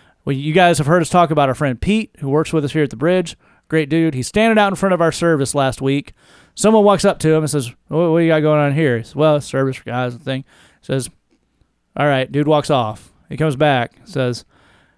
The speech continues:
"I was on my way to buy heroin on the next block, but I've decided I'm gonna come to this service instead."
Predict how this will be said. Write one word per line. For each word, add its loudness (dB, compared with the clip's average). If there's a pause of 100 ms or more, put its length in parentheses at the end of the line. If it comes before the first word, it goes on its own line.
(220)
"I 2
was 4
on 4
my 4
way 2
to -4
buy 2
heroin -2 (720)
on -2
the 0
next -2
block, -2 (760)
but 0
I've 4
decided 2
I'm 2
gonna 0
come 2
to 2
this 2
service 0
instead." -10